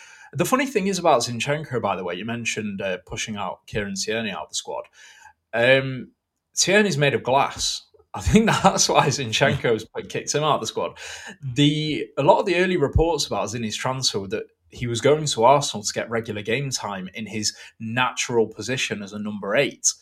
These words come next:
further up the pitch. As soon as Tierney got injured again, Zinchenko ended up left back, and now Arteta's got the same issue as Pep in that he's playing so well at left back,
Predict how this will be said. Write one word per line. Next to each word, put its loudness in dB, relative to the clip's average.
further 4
up -10
the -20
pitch. 0
As 2
soon 4
as -2
Tierney 6
got -2
injured -8
again, -4
Zinchenko 0
ended 0
up -8
left 0
back, -4
and -2
now 8
Arteta's 8
got 2
the -4
same 4
issue -2
as -2
Pep 2
in -2
that -4
he's -6
playing 2
so 0
well 2
at -2
left 0
back, -2